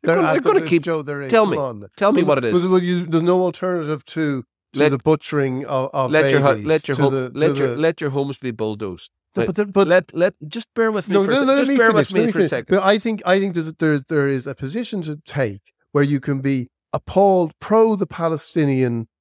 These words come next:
Speaker 2: cause and yet anti-Hamas, like anti wha-, what, 'cause Hamas stand for more than just, uh, Palestinian rights. They stand for,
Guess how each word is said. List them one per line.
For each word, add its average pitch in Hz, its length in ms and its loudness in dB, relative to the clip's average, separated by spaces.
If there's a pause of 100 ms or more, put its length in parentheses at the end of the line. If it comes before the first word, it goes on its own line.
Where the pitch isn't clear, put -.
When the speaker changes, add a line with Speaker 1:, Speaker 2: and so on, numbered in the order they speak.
(160)
Speaker 2:
cause 120 340 -2 (240)
and 147 220 0
yet 160 360 2 (240)
anti-Hamas, 151 1120 0
like 165 160 -8
anti 175 380 -2
wha-, 151 420 -8
what, 170 260 0 (200)
'cause 170 160 0
Hamas 196 320 2
stand 165 500 -2
for 139 380 0 (280)
more 233 300 4
than 190 180 0
just, 139 460 -4 (320)
uh, 127 400 2 (240)
Palestinian 131 540 -2
rights. 131 180 -4
They 196 100 -2
stand 214 420 -4
for, 147 320 0